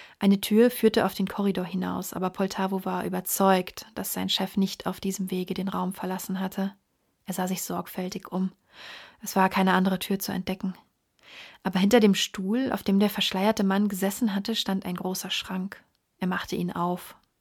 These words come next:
ohne jedoch der Lösung des Geheimnisses näher zu kommen, wie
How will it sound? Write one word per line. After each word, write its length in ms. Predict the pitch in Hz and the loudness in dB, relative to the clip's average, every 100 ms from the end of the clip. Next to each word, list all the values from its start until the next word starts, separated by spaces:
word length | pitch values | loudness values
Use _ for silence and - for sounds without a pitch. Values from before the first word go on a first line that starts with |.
| _ | _
ohne 180 | 196 190 | 2 2
jedoch 340 | 185 180 175 | 2 -2 -4
der 160 | - 190 | -4 -4
Lösung 320 | 190 190 185 | -2 -2 -4
des 180 | 190 - | -6 -6
Geheimnisses 560 | 185 185 185 185 185 - | -4 0 0 -2 -4 0
näher 300 | 190 190 185 | 2 2 -2
zu 100 | 190 | -4
kommen, 320 | 190 190 190 - - - - | 0 2 0 -4 -12 -14 0
wie 360 | 196 214 185 | 6 6 6